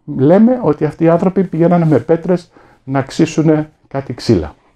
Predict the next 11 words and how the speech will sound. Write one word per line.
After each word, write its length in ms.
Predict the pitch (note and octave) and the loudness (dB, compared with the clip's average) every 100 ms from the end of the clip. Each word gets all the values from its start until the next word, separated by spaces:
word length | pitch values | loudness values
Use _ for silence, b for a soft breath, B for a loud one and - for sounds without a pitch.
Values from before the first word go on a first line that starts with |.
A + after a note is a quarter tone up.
| _ _ _ _ _ _ - - - _ _ _ _ _ _ _ b b b b | _ _ _ _ _ _ -18 -14 -14 _ _ _ _ _ _ _ b b b b
Τι 100 | - | 2
ήταν, 320 | C4 C4 A#3+ | 4 4 4
λοιπόν, 560 | G#3+ G#3 F#3+ F#3 D#3+ - | 4 4 6 6 4 0
ο 140 | E3+ | 4
έκτοτε 640 | G3 A#3+ A#3 - G3 F#3+ F3+ | 4 4 0 0 2 4 2
καλούμενος 1040 | E3+ D#3+ E3 G3+ F#3+ D#3+ D#3 C#3 C3+ - - | 2 2 6 6 6 6 4 2 0 -12 -2
και 160 | E3+ | 0
πυρφόρος; 1500 | E3 - E3 C3+ C3 - D3 C3+ C3+ C#3+ F#3 B3+ - - - _ _ _ _ _ _ _ _ b b b b b _ _ _ _ _ _ _ _ _ _ _ _ | 0 2 4 4 0 0 2 6 6 6 4 4 0 -10 -12 _ _ _ _ _ _ _ _ b b b b b _ _ _ _ _ _ _ _ _ _ _ _
Πώς 140 | D3 | -4
τον 120 | - | 0
αποδίδουν; 580 | D3 C#3 A#2 F#2 D2+ - | 2 4 4 4 0 -8